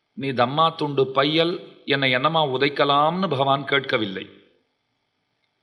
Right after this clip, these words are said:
பிருகு மகரிஷி என்ன இருந்தாலும் பகவானுடைய குழந்தை தானே. ஆனாலும் பகவான்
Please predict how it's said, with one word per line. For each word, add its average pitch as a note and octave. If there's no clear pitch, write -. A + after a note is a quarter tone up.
பிருகு A2+
மகரிஷி C#3+
என்ன C3+
இருந்தாலும் C#3
பகவானுடைய D#3+
குழந்தை E3+
தானே. G2
ஆனாலும் F3
பகவான் D3+